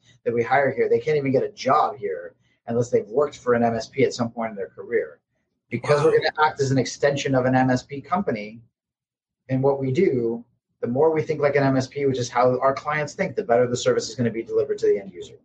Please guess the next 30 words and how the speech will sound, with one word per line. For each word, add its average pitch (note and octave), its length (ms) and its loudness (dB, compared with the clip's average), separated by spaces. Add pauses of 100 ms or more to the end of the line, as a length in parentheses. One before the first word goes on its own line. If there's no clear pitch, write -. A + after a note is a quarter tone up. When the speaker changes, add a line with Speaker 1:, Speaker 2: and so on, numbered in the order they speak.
(120)
Speaker 1:
That's, B2 240 0
that's A#2+ 260 0
the G#2 80 -4
goal, D#2+ 180 -4
right? F2+ 220 -6 (640)
Speaker 2:
That's C#3 260 0
really A#2+ 220 -2
awesome. A2 500 -6 (1080)
So, C#3+ 760 2
um, B2+ 720 0 (1120)
so, - 200 2
y-, E3 180 2
so E3+ 220 4
I E3 40 4
feel A3 200 2
like A3+ 140 4
you've F3+ 140 2
got E3 160 4
a, D3 220 2
a C3+ 60 -2
few F3+ 340 0
different, D3 640 -2 (720)
like, B2+ 280 -2
roles D3+ 1040 0 (120)
within C#3+ 440 2
the C3 100 4
company. A2+ 640 -4
So - 160 0
you've B2+ 180 0
got C#3 280 0